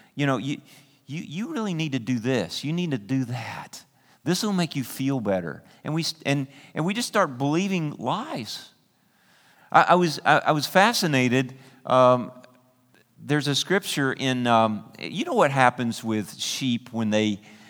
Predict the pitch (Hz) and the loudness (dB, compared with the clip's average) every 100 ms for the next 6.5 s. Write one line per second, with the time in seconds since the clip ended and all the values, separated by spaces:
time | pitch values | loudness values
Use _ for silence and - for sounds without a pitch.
0 | - _ 113 131 135 117 107 110 107 - | -20 _ 4 4 6 2 2 2 0 -2
1 | 101 92 - 110 78 - 95 98 120 139 | -8 -8 -4 -2 -2 -4 -2 -2 -2 -6
2 | - _ _ _ - - - - - 120 | -10 _ _ _ -20 -20 -20 -20 -6 -2
3 | 123 127 156 139 135 156 143 - 147 - | 0 2 4 4 2 2 0 -2 -4 2
4 | 147 135 131 117 123 143 143 139 135 - | 4 4 2 2 2 2 4 2 2 6
5 | 135 120 110 131 131 - 120 110 - 139 | 6 6 4 4 4 4 -2 -4 2 2
6 | 139 135 110 101 98 | 2 -2 -2 -2 -4